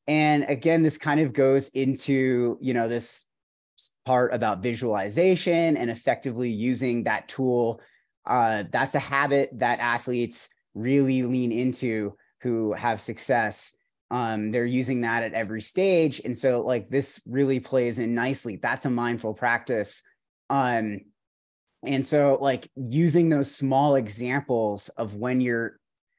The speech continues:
sinking into presence and mindfulness, you can then kind of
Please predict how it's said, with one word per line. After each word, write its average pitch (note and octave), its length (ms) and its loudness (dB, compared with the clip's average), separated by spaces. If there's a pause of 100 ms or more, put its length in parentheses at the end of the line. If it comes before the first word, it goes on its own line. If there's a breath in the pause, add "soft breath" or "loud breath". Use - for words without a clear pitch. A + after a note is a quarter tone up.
(120)
sinking C#3 500 0
into C3 380 -2
presence A2 580 -2
and A2 220 -4
mindfulness, B2+ 920 -2 (280 soft breath)
you C3+ 140 -2
can C3 200 2
then C#3 440 0
kind C3+ 220 -2
of A#2 220 -6